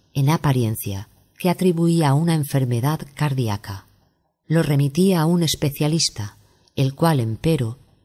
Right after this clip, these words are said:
no pudo encontrar nada de cuidado en la primera auscultación, como me lo comunicó por escrito. Al regresar de la consulta a su casa,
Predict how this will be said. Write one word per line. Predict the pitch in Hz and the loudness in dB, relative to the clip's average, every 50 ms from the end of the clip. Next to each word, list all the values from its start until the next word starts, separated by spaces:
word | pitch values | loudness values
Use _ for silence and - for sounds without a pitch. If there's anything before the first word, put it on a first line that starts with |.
| _ | _
no | 143 151 175 | 0 0 0
pudo | 139 - - 208 196 202 196 | 0 0 0 2 2 4 4
encontrar | 180 175 170 160 - 147 139 135 135 - 160 165 156 | 2 2 0 0 0 0 0 0 0 0 -2 0 0
nada | 143 143 151 156 170 185 190 180 | 0 0 2 2 0 0 0 0
de | 160 156 | -2 -2
cuidado | 139 - 131 131 113 131 151 175 175 165 151 | -2 0 -2 0 2 2 2 2 2 2 2
en | 143 143 135 | 2 2 0
la | 123 123 | 0 -2
primera | - 127 120 120 147 165 165 156 151 | -2 -2 0 0 0 0 0 0 0
auscultación, | 143 139 135 139 - - - 143 131 - - 131 127 - 135 120 110 107 104 101 98 - _ _ _ _ _ _ _ | 0 0 0 -2 -4 -4 -4 -4 -4 -2 -4 -4 -4 -2 -4 -4 -4 -4 -6 -8 -12 -14 _ _ _ _ _ _ _
como | - 143 127 117 113 | -2 0 0 0 0
me | 123 123 | 0 -2
lo | 123 120 | -2 -2
comunicó | - 131 120 120 117 113 110 - - 139 139 | 0 -2 -2 0 -2 -4 -4 -2 -2 -2 0
por | - 143 135 | 0 0 0
escrito. | 135 131 - - 117 107 98 - 95 92 92 - _ _ _ _ _ _ _ _ _ _ _ _ _ _ _ | 0 0 -2 -2 -6 -6 -6 -6 -8 -8 -8 -10 _ _ _ _ _ _ _ _ _ _ _ _ _ _ _
Al | 156 160 143 | -2 0 0
regresar | 147 151 143 147 143 - - - 175 196 190 | 0 0 0 0 0 0 0 0 0 0 0
de | 170 170 | 0 0
la | 147 135 135 | 0 0 0
consulta | 131 127 123 123 - - 185 175 - - 156 131 120 | 0 -2 -2 -2 -2 -2 -2 -2 -2 -2 -2 -2 -2
a | 113 | -2
su | - - 113 | -4 -6 -4
casa, | - - 156 139 - - 110 101 101 - | -4 -2 -2 0 -2 -2 -4 -6 -10 -12